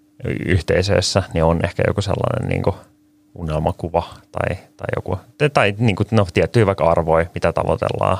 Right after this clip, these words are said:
niin, niin sit sä pystyt niinku ittees peilaamaan niihin. Ja se kai siinä niinku pointti yleensäkin on, että, että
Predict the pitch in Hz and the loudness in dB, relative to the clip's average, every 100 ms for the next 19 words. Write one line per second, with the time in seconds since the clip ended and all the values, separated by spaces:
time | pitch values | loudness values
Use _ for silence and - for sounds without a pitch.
0 | - - 95 85 85 _ _ _ - - | -6 -14 -10 -8 -10 _ _ _ -12 -6
1 | 85 120 - 90 - - 104 - 104 - | -6 -6 -10 -8 -8 -10 -8 -4 -4 -6
2 | _ _ _ - - - 85 - - 78 | _ _ _ -20 -6 -2 -2 -2 2 4
3 | 78 78 82 90 82 80 - - 110 - | 4 2 0 -2 0 -2 -2 -2 0 2
4 | 90 110 104 101 - 98 82 - 98 - | 2 2 2 -2 0 0 0 -4 -10 -10
5 | 107 90 85 92 - - - 82 87 - | -10 -2 -2 -2 -8 -4 0 0 -2 -2
6 | 92 - _ _ _ - - - | -6 -6 _ _ _ -8 -8 -4